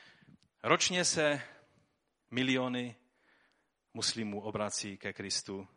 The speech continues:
A proto ty, na které ještě dneska nadáváme, že jsou proti Bohu, možná zítra už budou jeho natřenými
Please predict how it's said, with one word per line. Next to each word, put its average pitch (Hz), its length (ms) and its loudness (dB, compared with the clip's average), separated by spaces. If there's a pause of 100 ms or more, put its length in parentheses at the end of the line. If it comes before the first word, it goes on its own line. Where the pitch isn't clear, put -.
(920)
A - 80 4
proto 156 260 4
ty, 196 300 2
na 185 140 4
které 170 260 4
ještě 165 260 2
dneska 139 540 0 (160)
nadáváme, 135 580 4
že 123 100 -2
jsou 120 600 -2
proti 123 280 -4
Bohu, 123 440 -4 (1300)
možná 104 400 -8
zítra 101 320 -8
už 98 160 -10
budou 92 420 -6 (420)
jeho 98 260 -8
natřenými 95 760 -8